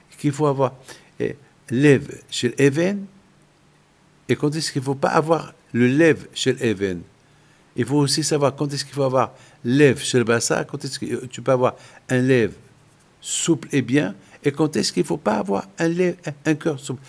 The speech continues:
Par exemple, ton fils, il se lève pas le, le matin à la prière. Ah, le pauvre, il est fatigué. Toute, toute la semaine, il se réveille pour aller à l'école. Le Shabbat matin, ah, le pauvre, il dort.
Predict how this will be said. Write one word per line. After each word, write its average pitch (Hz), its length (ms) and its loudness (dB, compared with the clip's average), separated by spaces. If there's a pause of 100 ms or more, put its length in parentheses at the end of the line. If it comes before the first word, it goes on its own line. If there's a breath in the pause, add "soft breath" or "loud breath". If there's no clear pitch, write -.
(120)
Par 156 120 4
exemple, 139 300 2
ton 127 140 -4
fils, - 400 -10 (800)
il - 60 -8
se - 100 -6
lève 139 140 -2
pas 139 100 0
le, 127 120 2
le 120 160 -2
matin 113 460 -2 (460)
à 117 80 0
la 110 100 2
prière. 92 440 -6 (520 soft breath)
Ah, 127 140 2
le 117 140 2
pauvre, 120 240 -2
il 110 120 2
est 107 40 4
fatigué. 85 580 -4 (920)
Toute, 147 260 -8
toute 180 180 0
la 175 80 4
semaine, 175 320 2
il 170 40 -4
se - 100 -6
réveille 160 400 4
pour 143 160 0
aller 143 140 4
à 131 40 4
l'école. 180 400 0 (360 loud breath)
Le 147 80 2
Shabbat 156 360 2
matin, 147 480 0 (460 soft breath)
ah, 151 160 2
le 131 120 4
pauvre, 131 320 2
il 101 100 2
dort. 85 280 -2